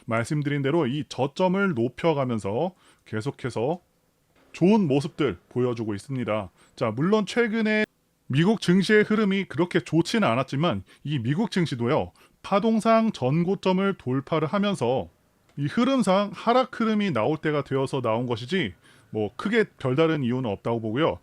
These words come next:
자, 미국 시장으로 인해서 우리 증시가 하락하더라도 지난번 하락처럼 어느 정도는 제한적일 것으로 보고 있습니다. 자, 그래서 그동안 몇 년간 증시가 흔들-, 힘들었었지만 이제는 충분히 기대해 볼 수가 있겠다라고 말씀드릴 수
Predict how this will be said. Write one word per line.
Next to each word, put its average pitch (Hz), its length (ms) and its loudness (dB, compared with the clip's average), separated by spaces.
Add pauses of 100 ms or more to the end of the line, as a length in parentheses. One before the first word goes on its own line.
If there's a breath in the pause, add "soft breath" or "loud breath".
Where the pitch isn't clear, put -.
(140 soft breath)
자, 123 140 0
미국 160 320 0
시장으로 196 420 0
인해서 165 300 -2
우리 139 240 -2
증시가 151 340 -4
하락하더라도 147 920 0 (240 loud breath)
지난번 180 480 0
하락처럼 202 640 2 (240 loud breath)
어느 156 260 2
정도는 196 460 2 (140)
제한적일 165 640 0
것으로 131 320 -2
보고 117 160 -2
있습니다. 107 480 -4 (180 soft breath)
자, 120 220 0
그래서 147 400 0 (260 loud breath)
그동안 175 380 -2
몇 120 180 0
년간 208 560 0
증시가 151 380 -2
흔들-, 185 280 -2
힘들었었지만 156 680 -2 (220 loud breath)
이제는 131 280 -4
충분히 143 360 -4
기대해 156 340 2
볼 147 140 0
수가 131 180 -2
있겠다라고 120 560 0
말씀드릴 113 460 -4
수 127 160 -6